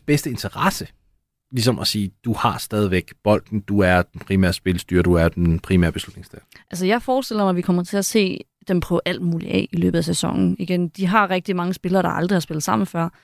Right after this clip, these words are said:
Speaker 1: Mm.
Speaker 2: Nogen, der aldrig har spillet N B A før. Øhm, så jeg forestiller mig, at de simpelthen skal have prøvet noget af de her forskellige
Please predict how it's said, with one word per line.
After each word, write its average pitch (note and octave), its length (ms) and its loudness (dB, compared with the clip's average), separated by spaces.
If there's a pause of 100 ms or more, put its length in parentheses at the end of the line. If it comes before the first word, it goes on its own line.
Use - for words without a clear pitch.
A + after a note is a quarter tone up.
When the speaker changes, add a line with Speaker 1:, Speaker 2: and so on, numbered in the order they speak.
Speaker 1:
Mm. G2 100 -8 (240)
Speaker 2:
Nogen, F#3+ 180 4
der E3 60 2
aldrig E3 140 2
har F3 40 -2
spillet D#3 280 -4
N - 20 -4
B D3 40 -2
A F3 140 2
før. F3 320 0 (640)
Øhm, E3 500 4
så - 160 0
jeg F3 120 4
forestiller G#3 300 2
mig, F3+ 100 4
at E3 80 -4
de E3 80 -8
simpelthen F#3 280 2
skal - 120 -6
have D#3+ 80 0
prøvet E3 240 0
noget E3 120 6
af F3+ 60 2
de F#3+ 100 2
her F3 80 4
forskellige F3+ 400 0